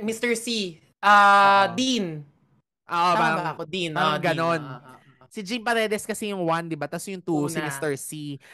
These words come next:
Speaker 2: Tas ang mas
Speaker 1: Ah, ah.
Speaker 2: binenta is yung mga songs ni Mister C.
Speaker 1: Mister C, oo nga. At,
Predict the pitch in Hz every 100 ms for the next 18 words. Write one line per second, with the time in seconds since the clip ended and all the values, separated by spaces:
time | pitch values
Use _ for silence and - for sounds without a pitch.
0 | - - 254 262 262 254 247 214 220 196
1 | 180 180 170 190 - 208 196 185 180 170
2 | 160 160 - 165 156 151 151 - 135 123
3 | - 117 120 208 208 233 226 226 226 240
4 | 240 240 202 208 220 214 214 202 196 196
5 | 208 214 214 - - 302 349 330 254 254